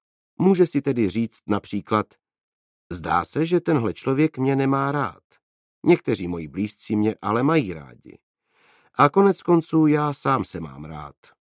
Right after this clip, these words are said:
Takže nejde o život. Možná se tomu člověku nelíbila nějaká konkrétní věc, kterou jsem udělal nebo neudělal. To ale příště může být jinak.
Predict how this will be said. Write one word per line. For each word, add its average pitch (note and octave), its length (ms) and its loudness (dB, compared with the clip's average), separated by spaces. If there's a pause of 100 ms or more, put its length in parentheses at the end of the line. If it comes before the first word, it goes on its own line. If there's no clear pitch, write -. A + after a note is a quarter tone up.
(180)
Takže C#3+ 360 2
nejde G2+ 300 0
o E2+ 100 -12
život. C#2+ 360 -16 (880)
Možná D3 340 6
se C#3 120 0
tomu F#2 200 -2
člověku A#2 460 -2
nelíbila G2+ 460 -2
nějaká G2+ 460 -4
konkrétní A#2 720 0
věc, E2+ 280 -10
kterou F2 320 -10
jsem - 280 -10
udělal A#2 480 0
nebo A#2+ 220 -2
neudělal. E2+ 600 -2 (1040)
To F#3 240 2
ale C#3+ 180 2
příště D#3 500 -2
může C#3+ 240 4
být C#3+ 220 2
jinak. D#3+ 300 2